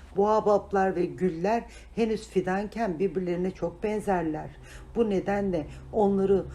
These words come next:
bıkmadan izlemeli ve fidanları ayırt edebilmeli, e, ve boğabap ağaçları fidanı ise eğer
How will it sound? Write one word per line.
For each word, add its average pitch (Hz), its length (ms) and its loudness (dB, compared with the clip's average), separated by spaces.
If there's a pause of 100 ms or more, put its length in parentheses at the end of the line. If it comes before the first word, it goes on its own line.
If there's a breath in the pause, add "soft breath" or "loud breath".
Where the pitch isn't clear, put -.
(280 loud breath)
bıkmadan 170 580 0
izlemeli 156 920 0 (1500 loud breath)
ve 175 120 4
fidanları 196 760 2 (320 loud breath)
ayırt 220 340 6
edebilmeli, 160 920 2 (400 loud breath)
e, 175 540 -2 (880)
ve 214 260 2 (280 loud breath)
boğabap 190 640 4
ağaçları 170 720 -2 (120)
fidanı 165 420 0
ise 185 360 -2
eğer 196 260 -2